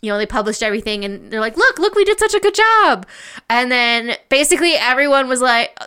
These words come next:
or I shouldn't say everyone, but about half the people at least were like, "You know, you did a great experiment. This was a great experiment. You did a good job. You did very detailed work.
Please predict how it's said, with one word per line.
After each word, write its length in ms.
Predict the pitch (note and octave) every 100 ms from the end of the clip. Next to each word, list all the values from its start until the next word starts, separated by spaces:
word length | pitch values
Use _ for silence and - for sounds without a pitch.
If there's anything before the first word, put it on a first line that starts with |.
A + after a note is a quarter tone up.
| -
or 160 | C4+ C#4
I 60 |
shouldn't 220 | D4 E4+ C#4
say 120 | A#3
everyone, 460 | A3 A3 B3+ C4
but 180 | C4 -
about 340 | - F#4+ B4+ -
half 400 | - G3 G3 -
the 100 | C#4+
people 380 | D4 C#4+ D#4 D4
at 120 | C#4
least 300 | D4 D#4 -
were 140 | B3+
like, 240 | C4 C4 B3+ - - _ - - - -
"You 100 | B3
know, 80 | A#3+
you 160 | A#3+
did 120 | C#4 C4
a 60 |
great 280 | F#3+ G#3+ A3
experiment. 480 | G#3 G3+ F3+ F#3 -
This 120 | G#3
was 100 | G#3
a 60 | F#3
great 580 | - F#3 G3 G3 F#3+ -
experiment. 540 | - - F#3+ F#3 F3
You 80 | F#3+
did 120 | F#3+
a 60 | F3+
good 320 | - G3+ F#3
job. 420 | G#3 G3 F#3+ G3
You 60 | F#3+
did 180 | G3+ - _
very 320 | A3 G#3 G#3+
detailed 440 | G3 F#3+ - F#3 F3+
work. 360 | F#3 F3 -